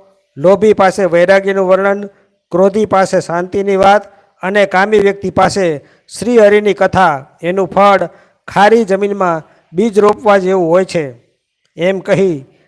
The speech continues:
ભગવાન શ્રી રઘુનાથજીએ ધનુષ્ય પર તીર ચડાવ્યું.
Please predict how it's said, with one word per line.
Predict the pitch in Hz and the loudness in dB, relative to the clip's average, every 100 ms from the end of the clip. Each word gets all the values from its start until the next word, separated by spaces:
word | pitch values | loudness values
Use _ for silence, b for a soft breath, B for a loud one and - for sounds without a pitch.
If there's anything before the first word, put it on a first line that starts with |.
| _ 135 | _ -6
ભગવાન | 180 226 226 | 0 2 0
શ્રી | 208 196 190 | 0 0 2
રઘુનાથજીએ | 175 190 202 196 175 196 180 160 143 _ _ _ _ - | 0 0 0 0 -2 -2 -2 -2 -8 _ _ _ _ -6
ધનુષ્ય | 202 240 208 208 | -2 0 0 0
પર | 196 175 | 0 -2
તીર | 175 180 | -2 -4
ચડાવ્યું. | 175 170 185 165 131 120 | -2 0 0 0 -6 -14